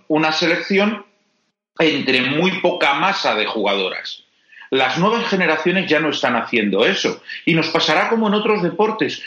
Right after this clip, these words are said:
como pasa en baloncesto, como pasa en atletismo, como pasa en tenis o como pasa en tantos y tantos deportes, que terminarán saliendo grandísimas jugadoras. Pretender compararlas con el deporte masculino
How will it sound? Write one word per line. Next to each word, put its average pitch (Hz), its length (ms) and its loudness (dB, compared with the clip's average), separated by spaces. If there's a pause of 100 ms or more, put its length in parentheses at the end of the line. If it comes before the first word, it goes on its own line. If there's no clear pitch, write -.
(100)
como 123 240 0
pasa 143 220 0
en 131 80 0
baloncesto, 180 800 0
como 104 220 -2
pasa - 240 0
en 113 60 -2
atletismo, 175 640 0
como 202 260 0
pasa 131 400 2
en 117 280 0
tenis 214 480 0
o 131 80 -2
como 117 280 0
pasa 165 460 0 (220)
en 120 200 0
tantos 165 380 -2
y 127 80 -4
tantos 127 320 -2
deportes, 113 480 -2
que 143 140 0
terminarán 127 720 0
saliendo 151 680 0 (240)
grandísimas 117 640 0
jugadoras. 95 540 -2
Pretender 151 540 0
compararlas 147 680 0
con 107 120 -2
el 101 80 0
deporte 123 320 -4
masculino 139 600 0